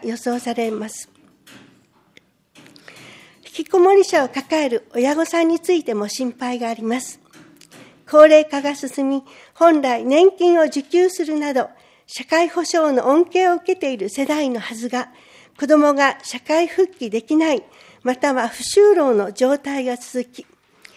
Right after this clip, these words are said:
果ては生活困窮に至る世帯となってしまうことが懸念されています。ここ、留萌市においても、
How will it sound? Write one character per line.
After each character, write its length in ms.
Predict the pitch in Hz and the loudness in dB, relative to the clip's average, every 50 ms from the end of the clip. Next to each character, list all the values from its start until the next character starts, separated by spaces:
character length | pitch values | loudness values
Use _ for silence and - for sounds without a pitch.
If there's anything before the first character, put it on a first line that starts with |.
| _ _ _ - | _ _ _ -18
果 100 | 240 - | -18 -4
て 140 | - 285 262 | -2 0 0
は 200 | 269 254 - 247 | 0 0 -2 -4
生 260 | - - 294 302 320 | -8 -4 -4 -4 -4
活 240 | 311 339 339 - - | -4 -8 -10 -10 -6
困 220 | - 320 302 285 | -4 -2 -2 -2
窮 240 | 285 - 262 247 240 | -4 -4 -4 -4 -2
に 160 | 226 226 214 | -2 -4 -4
至 180 | 214 - 285 285 | -4 -4 -6 -6
る 80 | 262 254 | -6 -6
世 180 | - 277 269 - | -8 -8 -8 -6
帯 160 | 311 294 302 294 | -6 -6 -6 -6
と 140 | 262 247 | -6 -6
な 120 | 254 277 311 | -6 -6 -8
っ 40 | - | -8
て 160 | _ 269 254 | _ -12 -12
し 140 | - - 269 | -10 -8 -8
ま 160 | 277 262 254 | -6 -6 -8
う 40 | 254 | -10
こ 120 | - 262 | -12 -14
と 120 | - 339 | -14 -10
が 80 | 349 453 | -10 -10
懸 220 | 392 - - 247 | -10 -8 -8 -8
念 180 | 226 220 226 220 | -6 -6 -8 -8
さ 140 | 220 233 226 | -10 -10 -10
れ 120 | 208 208 | -10 -12
て 140 | 208 - 208 | -12 -12 -10
い 60 | 208 | -8
ま 140 | 196 196 226 | -8 -8 -8
す。 200 | - - - - _ _ _ _ _ _ _ _ _ _ _ _ _ _ _ _ _ _ _ _ _ _ _ _ _ _ _ _ _ _ _ - - - - _ _ _ | -10 -14 -18 -20 _ _ _ _ _ _ _ _ _ _ _ _ _ _ _ _ _ _ _ _ _ _ _ _ _ _ _ _ _ _ _ -20 -20 -20 -20 _ _ _
こ 100 | - 262 - - | -20 -20 0 2
こ、 180 | 330 320 - - | 2 2 2 0
留 80 | 254 294 | -4 -2
萌 240 | 285 320 349 339 330 | 2 4 4 4 2
市 140 | 339 - 285 | 0 -4 -6
に 120 | 254 254 | -4 -2
お 100 | 247 247 | -2 -2
い 40 | 247 | -2
て 160 | 254 - 262 | -2 -4 -4
も、 220 | 262 277 - - | -4 -4 -6 -8